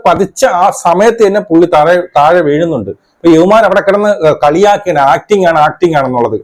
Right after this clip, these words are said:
മനസ്സിലായോ? അപ്പൊ യുവമാർ എന്ത് ചെയ്ത്, എ-, എന്ത് ചെയ്യണേ അവനെ? എന്തായാലും ഈ ആഴ്ച നോമിനേഷനിൽ വ-, നോമിനേഷൻ വരുമ്പോഴെങ്കിൽ അവൻ പോകും. അവൻ ഇനി ആരും വോട്ട് ചെയ്യില്ല. അവനെ ഇഷ്ടപ്പെടുന്ന അവന്റെ വീട്ടുകാർ പോലും അവനെ വോട്ട് ചെയ്യുന്ന എനിക്ക് തോന്നുന്നില്ല. അവന്റെ വീട്ടുകാർ അത്രയ്ക്ക് നെറുകെട്ട, വെറുക്കപ്പെട്ട ഒരു വ്യക്തിയായി മാറിക്കഴിഞ്ഞു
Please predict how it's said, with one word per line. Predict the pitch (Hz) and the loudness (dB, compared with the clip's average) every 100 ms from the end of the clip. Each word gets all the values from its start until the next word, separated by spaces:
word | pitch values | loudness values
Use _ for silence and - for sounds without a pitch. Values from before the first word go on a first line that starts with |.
| - | -6
മനസ്സിലായോ? | 185 214 151 | -2 0 0
അപ്പൊ | 110 _ _ _ _ _ _ _ _ _ - 175 | -4 _ _ _ _ _ _ _ _ _ -2 2
യുവമാർ | 180 208 220 | 2 2 0
എന്ത് | 185 208 | 0 0
ചെയ്ത്, | 220 233 | 0 2
എ-, | 202 175 170 | 2 2 2
എന്ത് | 220 247 | 2 0
ചെയ്യണേ | 202 208 240 233 | 0 0 0 0
അവനെ? | 185 180 - _ _ | 0 -2 -8 _ _
എന്തായാലും | 160 180 233 247 | 0 2 2 0
ഈ | 226 254 | 0 0
ആഴ്ച | 240 240 | 0 0
നോമിനേഷനിൽ | 247 202 233 247 262 | 0 2 0 0 2
വ-, | 233 220 | 2 2
നോമിനേഷൻ | 208 202 220 - 233 | 2 0 0 0 0
വരുമ്പോഴെങ്കിൽ | 220 220 220 226 | 2 0 0 0
അവൻ | 226 | 0
പോകും. | 226 247 254 208 | 0 0 2 -2
അവൻ | 220 | 0
ഇനി | 233 | 0
ആരും | 240 214 277 285 | 2 2 2 4
വോട്ട് | 262 262 | 2 0
ചെയ്യില്ല. | 240 170 | 0 0
അവനെ | 175 208 | 0 0
ഇഷ്ടപ്പെടുന്ന | - - 262 262 240 240 | -4 -4 -4 -2 -2 0
അവന്റെ | 254 - - 196 247 | -2 -2 -6 0 0
വീട്ടുകാർ | 208 226 302 311 311 | 0 0 2 2 4
പോലും | 269 254 | 2 2
അവനെ | 240 | 0
വോട്ട് | 226 226 | 0 0
ചെയ്യുന്ന | 226 214 | -2 0
എനിക്ക് | 202 | 0
തോന്നുന്നില്ല. | 185 160 113 | 0 -2 -6
അവന്റെ | - _ - 175 | -8 _ -6 0
വീട്ടുകാർ | 196 220 240 269 262 196 | 2 2 2 0 2 2
അത്രയ്ക്ക് | 180 190 - 254 254 240 | 0 0 0 -2 0 0
നെറുകെട്ട, | 220 226 247 - | 2 2 0 0
വെറുക്കപ്പെട്ട | 220 214 214 254 226 | 0 0 0 0 0
ഒരു | 226 | 0
വ്യക്തിയായി | 214 185 233 214 | 0 0 0 2
മാറിക്കഴിഞ്ഞു | 190 180 165 131 | 0 0 -4 -6